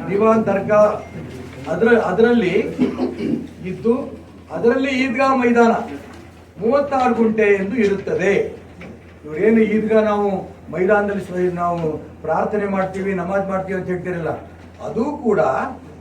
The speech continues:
ಇದೇನು ಮಹಾವೀರ ವೃತ್ತದಲ್ಲಿ ಇದೆಯಲ್ಲ, ಇದ್ರೊಳಗೆ ಸೇರಿದ್ದಿದು. ಅಲ್ಲಿ ತನಕ ಎಕ್ಸ್ಟೆಂಡ್ ಮಾಡೋಂಥ ಪ್ರಯತ್ನ ನಡೆಸ್ತಾ ಇದ್ದಾರೆ. ಊರಲ್ಲಿ ಕನ್ಫ್ಯೂಷನ್ ಮಾಡ್ತಾ ಇದ್ದಾರೆ.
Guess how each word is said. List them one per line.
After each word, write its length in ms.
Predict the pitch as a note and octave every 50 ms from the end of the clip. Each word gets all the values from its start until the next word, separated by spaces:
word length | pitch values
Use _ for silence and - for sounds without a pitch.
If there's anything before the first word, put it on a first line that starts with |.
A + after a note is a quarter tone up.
| - - - E3
ಇದೇನು 360 | - G3 A3 A#3+ B3 A3+ G3+
ಮಹಾವೀರ 520 | F3 E3 F#3 A3 A#3+ A#3+ A#3 A#3+ A#3 A#3 A#3 A3+
ವೃತ್ತದಲ್ಲಿ 520 | G#3+ F#3 G#3 G3 - A3+ A3 G#3+ G3+ G3
ಇದೆಯಲ್ಲ, 280 | G3 F#3 G#3+ G#3 E3 D3 - - - - - - - - - - E3+
ಇದ್ರೊಳಗೆ 460 | E3 G3+ A3+ A#3 A#3 A#3 A#3+ B3 B3+ A#3+
ಸೇರಿದ್ದಿದು. 680 | - A#3 A#3+ A#3+ A#3+ A#3+ - A#3 A#3 A3 G#3+ G3+ - - - - - - - - - - - - - - - - - - - _ - - _ - _ - - - - - -
ಅಲ್ಲಿ 180 | D#3+ G3+ A3+
ತನಕ 280 | A#3+ A#3+ A#3 A3+ A3+ A#3
ಎಕ್ಸ್ಟೆಂಡ್ 500 | A3 G#3 G3 F#3+ - - B3+ C4 C4 C4
ಮಾಡೋಂಥ 300 | B3+ A#3+ A#3+ A#3+ A3+ -
ಪ್ರಯತ್ನ 460 | A#3 - A3+ A3+ A3+ A3+ A3+ A#3 A3+
ನಡೆಸ್ತಾ 280 | G#3+ G#3+ G#3+ G#3 A3+ A3
ಇದ್ದಾರೆ. 200 | G#3 G3+ G3 F#3 - - - - - - - - - - - - - - - - - - - - - _ _ _ _ _ _ _ _ _ _ _ _ _ - _ _ _ _ _ _ - - _ - D3+ D#3 - G#3 G#3 F#3 - D3 C#3 D3+
ಊರಲ್ಲಿ 340 | G3+ A#3 B3 B3 B3 A#3+ -
ಕನ್ಫ್ಯೂಷನ್ 520 | G#3+ G#3+ A3 G#3+ A#3 B3+ A#3 B3 B3+ B3
ಮಾಡ್ತಾ 260 | A#3 A#3 A3+ - A#3
ಇದ್ದಾರೆ. 240 | G#3 F#3 E3 - -